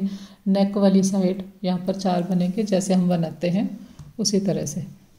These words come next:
वहाँ पर हमने कुछ भी change नहीं किया, तो ये देखिए, ये इस तरह से आएगा। देखिए, यहाँ पर हमारे पाँच है, ये orange है, तो हम यहाँ तक नहीं गए, बस हमने आधी पत्ती छोड़ के यहीं से turn ले लिया।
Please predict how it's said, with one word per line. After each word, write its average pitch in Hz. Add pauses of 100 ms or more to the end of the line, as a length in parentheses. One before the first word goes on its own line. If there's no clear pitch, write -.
(260)
वहाँ 180
पर 185
हमने 185
कुछ 202
भी 208
change 180
नहीं 170
किया, 190 (520)
तो 214
ये 190
देखिए, 185
ये 180
इस -
तरह 165
से 180
आएगा। 151 (3000)
देखिए, 180
यहाँ 190
पर 202
हमारे 190
पाँच 175
है, 190
ये 196
orange 175
है, 196 (320)
तो 220
हम 208
यहाँ 190
तक 220
नहीं 170
गए, 190 (360)
बस 208
हमने 196
आधी 196
पत्ती 202
छोड़ 196
के 208
यहीं 196
से 202
turn 196
ले 160
लिया। 156